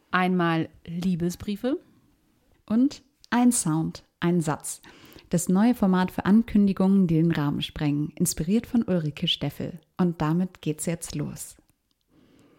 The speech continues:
Speaker 2: Vom neunzehnten bis zum achtundzwanzigsten dritten zweitausendeinundzwanzig findet auf K drei das Festival Tanz hoch drei digital statt.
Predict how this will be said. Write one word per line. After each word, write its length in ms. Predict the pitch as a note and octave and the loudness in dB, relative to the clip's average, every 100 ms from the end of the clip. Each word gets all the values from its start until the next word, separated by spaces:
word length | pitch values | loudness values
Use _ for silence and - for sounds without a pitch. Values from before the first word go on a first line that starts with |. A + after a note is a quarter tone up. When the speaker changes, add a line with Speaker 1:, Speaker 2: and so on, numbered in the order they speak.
| _ _ _ _ _ _ | _ _ _ _ _ _
Speaker 2:
Vom 280 | - B3+ C4+ | 2 6 6
neunzehnten 680 | G#3+ A3 G#3+ G3+ G3 G3+ G3 | 6 4 2 0 0 2 2
bis 180 | F3+ | 2
zum 180 | - G3 - | 0 0 0
achtundzwanzigsten 840 | G3 - G3+ - F3+ F3 - F3 | -2 0 -2 0 -4 -4 -6 -6
dritten 320 | E3+ F3 F#3 | -4 -4 -4
zweitausendeinundzwanzig 1600 | E3 E3+ F3+ F3+ E3+ F3 D3+ D3+ D3 D3 - F#3+ B3+ C#4 A3 - | -4 -4 -2 -2 -2 -2 -2 -2 -2 -4 -6 2 4 4 2 -2
findet 260 | - G#3+ G#3 | 0 0 0
auf 120 | - | -4
K 100 | F#3+ | -2
drei 160 | E3+ E3 | 0 0
das 180 | E3+ | -2
Festival 400 | - E3+ - E3+ E3+ - - - | -2 -4 -2 -2 -2 -8 -20 -18
Tanz 300 | - G3 A3+ | -4 0 2
hoch 120 | G3+ F#3+ | 0 -4
drei 300 | D#3 D#3+ E3 | -2 0 0
digital 600 | F3 F#3 - D3 C#3+ E3 | -2 -4 -4 -4 -6 -6
statt. 420 | - C3 - - | -8 -10 -10 -18